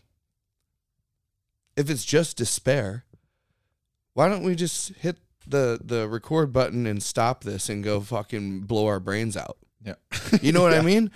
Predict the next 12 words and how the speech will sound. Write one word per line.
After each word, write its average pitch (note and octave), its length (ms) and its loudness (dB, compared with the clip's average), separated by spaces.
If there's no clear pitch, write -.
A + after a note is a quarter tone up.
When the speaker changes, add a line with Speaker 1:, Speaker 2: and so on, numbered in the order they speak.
Speaker 1:
Like, D3 160 2
if, D3 140 0
if D3+ 140 4
it's G2 220 2
Speaker 2:
Yeah. G2+ 40 -8
Speaker 1:
just F#3+ 300 2
despair C3 720 2
and C3 120 2
there's A2+ 200 0
no C#3+ 220 2
hope B2 360 2
and, A#2+ 160 -2